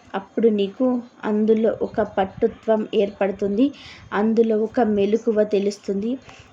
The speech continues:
అందులో ఒక జ్ఞానం తెలుస్తుంది, అందులో చేసే తప్పేంటో, చేయకూడని తప్పేంటో, చేయాల్సిన పనేంటో అంతా కూడా తెలుస్తుంది. కనుక ఏదైనా కానీ నాలుగైదు పడవల మీద కాలు పెట్టకుండా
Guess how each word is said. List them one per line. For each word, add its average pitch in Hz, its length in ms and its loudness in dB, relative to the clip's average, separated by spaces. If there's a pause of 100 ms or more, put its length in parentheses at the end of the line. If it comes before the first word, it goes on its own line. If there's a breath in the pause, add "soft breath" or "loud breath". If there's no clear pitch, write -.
అందులో 220 460 2
ఒక 214 160 -2 (120)
జ్ఞానం 214 540 0
తెలుస్తుంది, 214 680 -2 (440 loud breath)
అందులో 226 440 2 (140)
చేసే 220 420 2 (160)
తప్పేంటో, 208 720 2 (200)
చేయకూడని 208 720 0
తప్పేంటో, 202 680 -2 (640 loud breath)
చేయాల్సిన 220 840 2
పనేంటో 208 600 -2 (440 loud breath)
అంతా 233 400 0
కూడా 214 400 0
తెలుస్తుంది. 202 680 -2 (420 soft breath)
కనుక 214 340 -2 (600 loud breath)
ఏదైనా 208 560 2
కానీ 208 440 -2 (500 loud breath)
నాలుగైదు 208 560 2
పడవల 208 480 0
మీద 202 260 0
కాలు 208 400 -4
పెట్టకుండా 208 640 -2